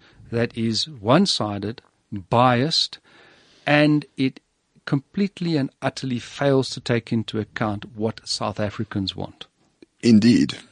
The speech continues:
Speaker 2: So why would the police even construe of such a thing if they know it's undemocratic?
Speaker 1: Well, I don't think, <laughs> I don't think this government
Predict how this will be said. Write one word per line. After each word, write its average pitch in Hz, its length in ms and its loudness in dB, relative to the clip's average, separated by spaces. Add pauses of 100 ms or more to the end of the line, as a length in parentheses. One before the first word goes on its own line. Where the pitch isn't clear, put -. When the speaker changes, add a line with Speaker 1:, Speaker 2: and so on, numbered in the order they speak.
(400)
Speaker 2:
So 113 540 8 (500)
why 175 600 6
would 151 360 6
the 135 120 4
police 131 520 8
even 123 680 4 (380)
construe 175 540 4
of 120 140 0
such - 220 -2
a 85 40 -4
thing - 420 -6 (880)
if 107 260 2 (100)
they 110 220 0
know 107 200 4
it's - 160 -2
undemocratic? 92 800 -2 (760)
Speaker 1:
Well, 117 120 -2
I 107 100 -6
don't - 300 -4
think, - 360 -2 (240)
<laughs> - 260 -8
I 151 60 6
don't - 360 2
think 156 220 0
this 127 160 0
government 113 540 0